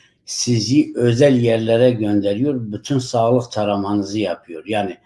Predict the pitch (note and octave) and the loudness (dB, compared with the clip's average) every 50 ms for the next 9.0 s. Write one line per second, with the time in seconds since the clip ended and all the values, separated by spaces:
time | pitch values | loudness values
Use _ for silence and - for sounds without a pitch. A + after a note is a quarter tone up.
0 | _ _ _ _ _ _ _ _ _ - A#2 A#2 A#2 A#2+ A#2 G#2+ G#2 A#2 B2 A#2+ | _ _ _ _ _ _ _ _ _ 0 2 4 4 4 2 2 2 4 4 4
1 | A#2+ A#2 B2 B2 C3 C#3+ D#3 D3+ - C3 B2 A2 G#2 - - G#2+ G#2 G2+ F#2+ F#2 | 4 4 6 8 8 10 8 8 6 4 0 -2 -4 -4 -4 -4 -2 -2 -4 -4
2 | G2 G2+ A2 B2 C3 C3+ B2 A#2+ A#2 A2+ B2 B2 A2+ G#2 G#2 G#2 - - A#2 A2+ | -4 -2 0 2 4 4 4 2 0 0 0 2 2 2 0 -4 -4 -2 -2 -2
3 | A2 G#2 G#2 A#2 A#2+ B2 A#2 A#2+ G#2+ A#2 A#2 A2 - - - - D#2+ - - _ | 0 -2 -2 0 0 0 0 -2 -2 0 0 0 -2 -4 -8 -12 -14 -16 -16 _
4 | _ _ _ _ _ _ _ _ _ - A2 G#2+ G#2 G#2 A2+ B2+ B2+ B2 - A#2 | _ _ _ _ _ _ _ _ _ -10 -6 -4 -2 0 2 0 0 0 -2 -4
5 | A#2 A#2+ - B2+ A#2+ B2 B2+ B2 - A#2+ A#2+ B2 B2 A#2+ A#2 A#2+ A#2+ B2+ B2+ B2 | -6 -4 -2 -2 0 0 0 0 -2 -2 0 0 0 0 -2 -2 -2 -2 -2 -4
6 | A#2+ A2+ G2 G2+ G2+ G#2 G#2 G2+ G2+ G2 F#2+ F#2 F2 - - F2+ F#2+ G2 G2+ G2+ | -6 -8 -8 -6 -2 -2 0 0 -2 -2 -4 -8 -10 -16 -20 -16 -12 -8 -6 -6
7 | A2 A2 A2+ A#2 A#2+ B2 A#2+ A2+ - - B2 A#2+ - - - C3 A#2+ A2+ A2+ - | -6 -6 -6 -4 -2 -2 -2 -2 -4 -8 -10 -10 -10 -6 -2 -2 -2 -2 -2 -4
8 | - B2 B2 B2 B2 B2 - B2 B2 B2 A#2+ A#2 A#2 A#2+ B2 C3 C3+ C3 - - | -4 -2 0 0 -2 -2 -2 0 2 2 2 0 0 0 -2 -2 -2 -4 -8 -14